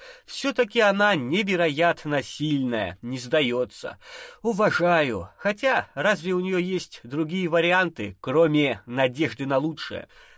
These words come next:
Наконец, долгожданная электричка показалась из-за заснеженного холма.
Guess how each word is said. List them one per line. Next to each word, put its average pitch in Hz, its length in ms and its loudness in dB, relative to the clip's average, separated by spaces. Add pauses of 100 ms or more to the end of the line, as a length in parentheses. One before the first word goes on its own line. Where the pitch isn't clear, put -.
(160)
Наконец, 180 760 2
долгожданная 170 960 2
электричка 165 720 0
показалась 139 760 2
из-за 131 340 0
заснеженного 151 800 2
холма. 131 580 0